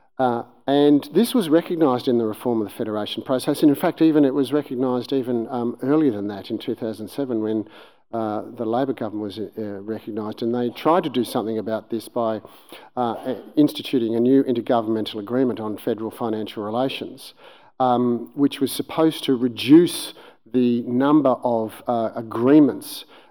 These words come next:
uh, that the Commonwealth, uh, used to sort of coax, bribe, force the states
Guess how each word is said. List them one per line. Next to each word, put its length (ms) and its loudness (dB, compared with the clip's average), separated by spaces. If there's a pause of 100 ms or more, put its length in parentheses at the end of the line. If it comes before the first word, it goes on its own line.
(120)
uh, 120 0
that 400 -2
the 80 0
Commonwealth, 760 2 (100)
uh, 260 0
used 680 4
to 280 0
sort 220 -4
of 140 -6
coax, 420 0
bribe, 640 2 (100)
force 440 0 (340)
the 100 -2
states 580 -2